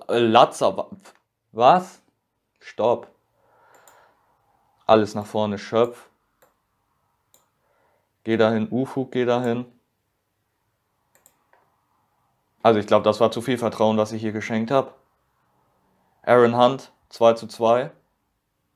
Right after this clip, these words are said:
Können wir das bitte noch in drei Punkte ummünzen? Bitte, bitte, bitte, bitte, bitte. Oh,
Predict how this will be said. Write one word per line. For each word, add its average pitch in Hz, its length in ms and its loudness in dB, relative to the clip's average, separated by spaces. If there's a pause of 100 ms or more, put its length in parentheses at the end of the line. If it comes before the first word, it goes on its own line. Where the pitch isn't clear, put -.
(320)
Können 117 160 -4
wir 113 40 0
das 107 180 0
bitte 117 180 -4
noch 113 140 -2
in 107 80 -2
drei 107 140 4
Punkte 127 340 0
ummünzen? 101 480 -4
Bitte, 113 240 -8
bitte, 104 240 -12
bitte, 101 240 -14
bitte, 101 240 -16
bitte. 98 320 -18 (2250)
Oh, 131 580 2